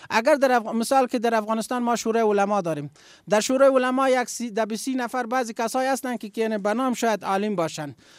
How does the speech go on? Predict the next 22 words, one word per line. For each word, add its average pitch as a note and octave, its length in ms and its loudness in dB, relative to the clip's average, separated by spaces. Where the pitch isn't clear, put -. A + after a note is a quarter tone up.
ما A3 180 2
در B3+ 160 0
افغانستان B3 500 0
موجوده C4 340 0
وقت C#4+ 300 0
در A3 320 0
خود A#3+ 480 0
داخل A3+ 360 2
ملک C4 260 4
ما A3+ 200 0
شما G3+ 240 -2
مفتی G3 320 -4
های B3 200 0
بسیار G#3+ 360 -2
مشهور G#3+ 320 -2
می-، G#3 80 -4
کدام D4 300 0
مفتی B3+ 280 0
در G#3+ 100 2
اینجا G3+ 240 4
شامل F3 360 4
هستند؟ D3 360 -2